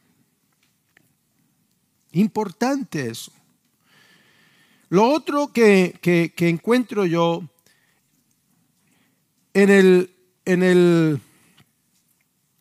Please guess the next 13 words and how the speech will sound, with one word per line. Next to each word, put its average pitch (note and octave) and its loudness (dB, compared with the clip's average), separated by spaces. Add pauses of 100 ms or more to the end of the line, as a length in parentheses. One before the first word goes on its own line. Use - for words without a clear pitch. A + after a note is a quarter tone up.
(880)
capítulo G#3+ -4
treinta, F3 0 (680)
por E3 -6
ejemplo, G3+ -2
los D#3 -4
versos G3 -8 (120)
cinco F3+ -4 (720)
y D#3+ -6
los D#3 -6
versos F3 -8
cinco G#3+ -6
y F3+ -6
quince, D#3 0